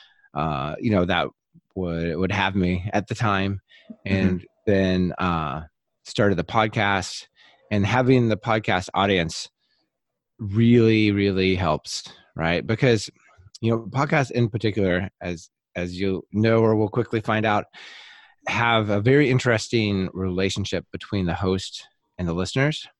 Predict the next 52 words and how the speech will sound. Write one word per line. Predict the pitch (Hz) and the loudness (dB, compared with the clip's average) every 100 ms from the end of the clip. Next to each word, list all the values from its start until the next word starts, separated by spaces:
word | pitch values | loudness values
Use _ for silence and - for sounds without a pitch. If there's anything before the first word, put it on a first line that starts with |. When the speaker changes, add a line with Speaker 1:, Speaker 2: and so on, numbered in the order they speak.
| _ _ _ _ _ - _ _ _ _ | _ _ _ _ _ -20 _ _ _ _
Speaker 1:
Like, | 113 101 - | -4 -2 0
I, | 113 | 4
I'm | 147 123 92 120 | 4 4 4 4
a | |
big | 110 113 | 4 2
fan | - 113 117 | 2 2 2
of | |
podcasts, | 107 90 92 90 | 2 0 0 -2
and | 101 | 0
I | |
listen | 101 127 123 | 2 2 0
to | 101 | 0
many | 92 | 2
of | 82 | 0
them, | 85 | 0
and | 104 | 0
I | 104 | 0
feel | - 139 160 | 2 6 6
like | 123 110 | 6 4
I | 104 | 2
know | 98 95 107 117 95 80 - - | 2 2 4 4 4 0 -6 -14
the | |
people | - 110 98 85 78 - _ _ - | -8 -6 -2 -2 -4 -8 _ _ -6
who | 98 107 | 0 2
Speaker 2:
Mm-hmm. | |
Speaker 1:
host | 107 95 | 2 -2
the | - _ - | -8 _ -20
shows. | - - _ 113 | -18 -20 _ -4
Like, | 110 | 2
they | 139 | 4
don't | 131 | 6
know | 98 87 | 4 2
me, | 90 53 | 0 -4
right, | 69 90 | -2 0
at | 85 82 | 2 0
all, | 95 82 80 101 - - | 2 2 2 -2 -10 -4
or | 101 | -2
Speaker 2:
Mm-hmm. | 87 | 0
Speaker 1:
very, | 104 101 | 2 2
very, | 90 87 82 73 58 | 0 -2 -2 -4 -6
uh, | 85 80 69 - | -6 -4 -6 -6
limited | 95 98 87 78 | -4 -2 -2 -4
amounts. | - 87 82 82 - - _ _ _ _ _ _ _ _ _ - | -4 -4 -4 -6 -10 -20 _ _ _ _ _ _ _ _ _ -4
But | 113 120 - | 2 2 2
still, | - - 160 | -4 4 6
you | 147 | 8
have, | 123 110 104 | 6 4 2
like, | 107 98 | 2 0
this, | - 98 - - | 0 -2 -2 -2
there's | 127 117 | 0 4
just | 160 - | 2 4
something | 143 123 120 | 2 4 2